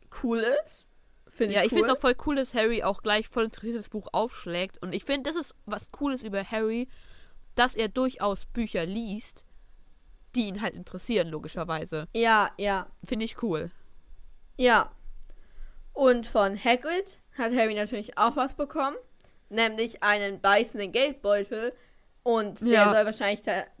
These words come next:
Speaker 1: Diebe daran hindern, was zu klauen. Aber leider hindert, ähm, hindern die Zähne auch Harry daran, etwas reinzutun. Also das hat Harry wahrscheinlich noch, irgendwie noch nicht verstanden.
Speaker 2: Ja, das Ding ist,
Speaker 1: Ich
Speaker 2: man muss
Speaker 1: vermute, er muss
Speaker 2: wahrscheinlich
Speaker 1: den
Speaker 2: auch
Speaker 1: Geldbeutel
Speaker 2: irgendwie
Speaker 1: streicheln.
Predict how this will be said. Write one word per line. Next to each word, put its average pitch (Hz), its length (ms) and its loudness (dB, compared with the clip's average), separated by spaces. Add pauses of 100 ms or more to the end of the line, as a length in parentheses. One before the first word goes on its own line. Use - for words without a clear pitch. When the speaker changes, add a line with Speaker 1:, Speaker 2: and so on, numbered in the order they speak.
(120)
Speaker 1:
Diebe 269 280 0
daran 196 320 2
hindern, 214 260 -4
was - 240 -6
zu 196 80 -10
klauen. 254 460 0
Aber 196 200 0
leider 196 280 4
hindert, 202 400 2 (340)
ähm, 180 380 2
hindern 220 320 0
die 196 100 -4
Zähne 214 540 4 (280)
auch 190 300 6
Harry 233 240 6
daran, 202 320 6
etwas 185 260 -4
reinzutun. 247 720 -2 (540)
Also 196 140 4
das 214 120 4
hat 285 120 0
Harry 233 220 2
wahrscheinlich 202 420 2
noch, 208 220 -2 (160)
irgendwie 220 240 2
noch 202 180 0
nicht 196 200 -6
verstanden. 185 640 -4 (920)
Speaker 2:
Ja, 214 220 4
das 214 100 -10
Ding 254 160 0
ist, 277 80 6
Speaker 1:
Ich 302 60 4
Speaker 2:
man 240 100 6
muss 311 80 8
Speaker 1:
vermute, 320 100 4
er 254 80 4
muss 254 40 0
Speaker 2:
wahrscheinlich 277 140 8
Speaker 1:
den 269 100 4
Speaker 2:
auch 214 40 4
Speaker 1:
Geldbeutel 226 440 6
Speaker 2:
irgendwie 202 100 -4
Speaker 1:
streicheln. 180 720 2